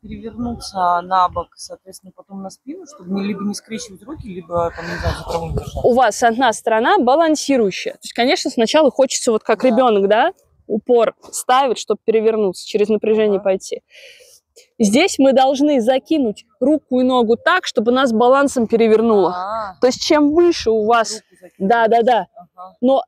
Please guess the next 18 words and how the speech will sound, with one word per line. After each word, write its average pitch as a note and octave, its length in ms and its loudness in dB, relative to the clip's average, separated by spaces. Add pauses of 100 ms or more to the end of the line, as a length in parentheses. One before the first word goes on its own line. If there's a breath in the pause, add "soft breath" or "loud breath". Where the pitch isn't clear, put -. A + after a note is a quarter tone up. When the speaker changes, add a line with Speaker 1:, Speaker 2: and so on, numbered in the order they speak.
Speaker 2:
здесь A#3+ 280 -2
нюанс D4 240 0
в - 60 -14
чем? - 240 -2
Вам C4+ 180 2
хочется C#4 360 0
вот C4+ 100 0
этой C#4+ 200 0
рукой B3+ 240 0
облокотиться, A3 560 -2
Speaker 1:
Да. G3 60 -8
Speaker 2:
чтобы G#3+ 200 0
выше A3+ 460 0
поднять G#3 460 0
руку G3+ 260 -4
и G3 40 -2
ногу. G3+ 280 -6
Speaker 1:
Ага. F3+ 100 -10